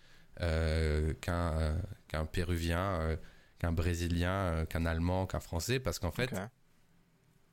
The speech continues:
Speaker 1: des fois, tu peux faire passer des informations, euh, euh, par, euh, juste des situations, des textes, du
Speaker 2: Hmm.
Speaker 1: motion ou une capture d'écran, euh,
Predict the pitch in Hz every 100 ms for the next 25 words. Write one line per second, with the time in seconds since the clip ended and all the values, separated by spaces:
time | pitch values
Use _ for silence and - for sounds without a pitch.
0 | _ _ - 92 87 123 - 90 85 -
1 | 85 95 87 82 80 - 82 80 - 113
2 | 101 80 - - _ _ _ - 82 76
3 | - 85 87 78 78 87 82 76 - 71
4 | - 80 87 98 - - 92 104 - 82
5 | 82 82 78 87 90 98 95 90 - 82
6 | - 82 80 - - 85 101 98